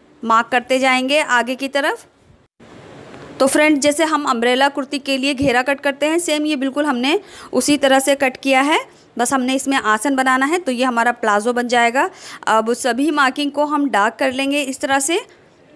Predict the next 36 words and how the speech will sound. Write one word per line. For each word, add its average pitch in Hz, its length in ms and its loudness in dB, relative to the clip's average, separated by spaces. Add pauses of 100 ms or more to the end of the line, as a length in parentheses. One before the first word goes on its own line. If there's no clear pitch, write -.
(460)
अब 233 140 0
आप 262 120 2
देख 277 200 -2
सकते 320 280 -6
हैं, 330 240 -2
इस 339 240 -6
साइड 240 280 0
में 294 260 -4 (280)
हमारा 254 360 0
ऊपर 262 280 -2
वाला 262 260 2
दो 262 220 -2
लेयर 277 220 2
फैब्रिक 277 400 -4
कम 254 180 -2
है, 311 80 -4
तो 320 100 -6
यहाँ 285 220 -2
पर 240 140 -2
हमने 262 200 0
जॉइंट 214 340 2
डालना 185 280 0
है। 185 220 -4 (1800)
तो 208 80 4
ये 240 160 6
हमारा 269 360 6
प्लाजो 262 380 2
है 339 200 2 (380)
और 226 300 -2 (300)
यहाँ 254 340 0
से 294 140 -4
ये 294 200 2
जो 294 140 0
हमारा 285 280 2
फैब्रिक 262 380 -2
बचेगा, 277 460 0